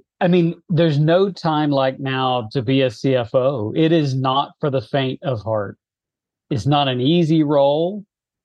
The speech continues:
and it carries a lot of gravity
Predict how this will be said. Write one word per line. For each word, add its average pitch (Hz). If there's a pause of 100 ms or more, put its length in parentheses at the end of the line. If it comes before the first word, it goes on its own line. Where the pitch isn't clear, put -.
and 151
it 151
carries 170
a 147
lot 135
of 165
gravity 127